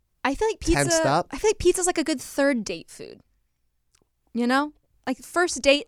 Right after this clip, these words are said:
Speaker 1: I often think of, like, sushi. Like, that's the first date food that I think about.
Speaker 2: So if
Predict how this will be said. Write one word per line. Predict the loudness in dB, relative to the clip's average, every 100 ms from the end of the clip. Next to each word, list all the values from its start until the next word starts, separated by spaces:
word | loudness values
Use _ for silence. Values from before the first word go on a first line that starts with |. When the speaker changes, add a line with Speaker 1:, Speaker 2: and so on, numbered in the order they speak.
| -4
Speaker 1:
I | -4 -2
often | -2 -2 -4 -6
think | -6 -6
of, | -8 -8
like, | -12 -14
sushi. | -8 -4 -4 -6 -10 -16 -8
Like, | 0
that's | 2 2 -4
the | -12 -18
first | -8 -6 -6 -8
date | -8 -10 -12
food | -10 -8
that | -6
I | -8
think | -8 -16
about. | -12 -12 -14 -18
Speaker 2:
So | -10 -2 0 0 -4
if | -8